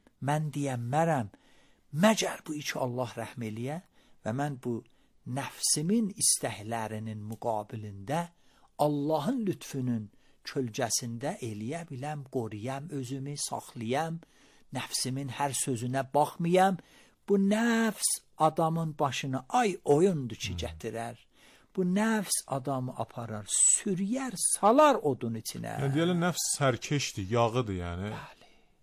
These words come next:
Speaker 1: bəli. Odur ki, bu sərkeş, yağı, tağı, bu ləfsi də bilmirəm deyim ya deməyim, quduran,
Speaker 2: Qudurğan,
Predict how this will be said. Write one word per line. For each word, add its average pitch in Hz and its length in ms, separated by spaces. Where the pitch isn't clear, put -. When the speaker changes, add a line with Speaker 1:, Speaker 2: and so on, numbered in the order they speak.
Speaker 1:
bəli. - 360
Odur 175 220
ki, 90 300
bu 139 40
sərkeş, 135 760
yağı, 117 760
tağı, 131 880
bu 294 60
ləfsi 175 440
də 131 160
bilmirəm 123 580
deyim 120 260
ya 110 160
deməyim, 127 520
quduran, 175 640
Speaker 2:
Qudurğan, 120 320